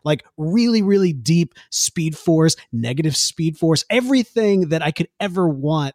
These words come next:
out of this series is, like, all kind of condensed into what is unfortunately a B plot in this particular episode. Now, don't get me wrong. I have <laughs> been wanting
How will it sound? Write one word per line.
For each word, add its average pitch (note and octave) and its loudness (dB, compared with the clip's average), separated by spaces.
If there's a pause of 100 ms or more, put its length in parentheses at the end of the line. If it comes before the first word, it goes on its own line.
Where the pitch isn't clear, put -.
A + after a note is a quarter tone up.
(100)
out D3+ 0
of D3+ -4
this C#3+ 0
series C#3 0
is, D3 -6
like, D3+ -4
all F#3+ 2
kind G3+ 0
of D#3 -6
condensed D3+ 0
into F3 -2
what F#3+ 2
is F3 0
unfortunately E3 -4 (300)
a G#3+ 0
B A3 2
plot E3 -2 (360)
in B3 4 (460)
this D4 0
particular C#4+ 0
episode. A3 0
Now, A3+ 2
don't F4+ -2
get C4 0
me G3 2
wrong. A3+ 2 (320)
I D#4+ -2
have A3+ 0
<laughs> - -
been E3 2 (180)
wanting E3+ -2